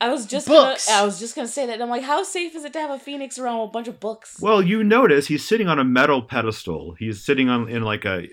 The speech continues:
Speaker 3: a place to catch his ashes. He's not sitting, like, you know, like, hanging out around and about. Fox hangs out in a
Speaker 2: Do you
Speaker 3: specific
Speaker 2: think,
Speaker 3: place.
Speaker 2: do you think that when Dumbledore first got Fox, he, like, accidentally burned some stuff down?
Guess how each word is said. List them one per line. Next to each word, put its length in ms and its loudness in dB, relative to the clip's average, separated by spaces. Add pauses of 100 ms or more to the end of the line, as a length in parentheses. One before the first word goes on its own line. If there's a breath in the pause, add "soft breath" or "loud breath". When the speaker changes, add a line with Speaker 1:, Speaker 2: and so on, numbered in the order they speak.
Speaker 3:
a 60 -10
place 260 -4
to 60 -6
catch 240 -4
his 120 -6
ashes. 380 -6
He's 120 -4
not 160 0
sitting, 260 0
like, 200 -4 (460 loud breath)
you 80 -4
know, 260 2
like, 240 -2 (360)
hanging 360 0
out 240 2
around 280 -2
and 80 -8
about. 420 -4
Fox 240 -4
hangs 200 0
out 100 2
in 80 -6
a 20 -6
Speaker 2:
Do 100 -4
you 120 2
Speaker 3:
specific 240 4
Speaker 2:
think, 120 -6
Speaker 3:
place. 500 -6 (140)
Speaker 2:
do 80 -4
you 120 -2
think 340 -8
that 160 -6
when 180 -2
Dumbledore 460 0
first 420 -6
got 300 -2
Fox, 460 -6
he, 120 -10
like, 220 -4
accidentally 440 -8
burned 300 -8
some 160 -14
stuff 300 -12
down? 260 -10